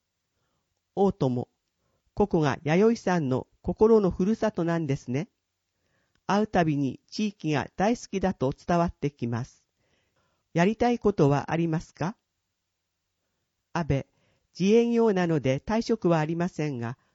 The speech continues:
どこかで終わりたいと思っています。一人暮らしで家族もいないので、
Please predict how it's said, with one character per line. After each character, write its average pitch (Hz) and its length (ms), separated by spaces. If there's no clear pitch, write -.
ど 175 100
こ 202 140
か 151 160
で 127 160
終 147 120
わ 208 100
り 226 100
た 202 160
い 190 60
と - 120
思 139 160
っ 151 60
て - 160
い 123 100
ま 113 160
す。 - 160
一 - 220
人 226 160
暮 196 100
ら 190 80
し - 160
で 143 200
家 180 160
族 214 240
も 208 140
い 175 80
な 170 140
い 160 80
の 135 160
で、 123 220